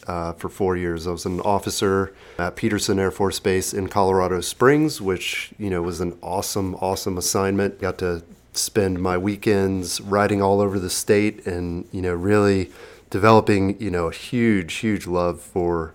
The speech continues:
mountain biking and big mountains and all that kind of stuff. And then the other side, I guess, my mother is an author,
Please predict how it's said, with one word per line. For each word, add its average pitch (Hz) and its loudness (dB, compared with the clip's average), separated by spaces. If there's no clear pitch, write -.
mountain 92 -2
biking 87 -2
and 80 -10
big 98 0
mountains 87 -4
and 80 -8
all 87 -2
that 85 -4
kind 85 -4
of 78 -6
stuff. - -6
And 127 6
then 151 12
the 131 8
other 127 8
side, 101 4
I 101 -4
guess, 101 0
my 92 -4
mother 95 2
is 87 -2
an 90 -2
author, 107 0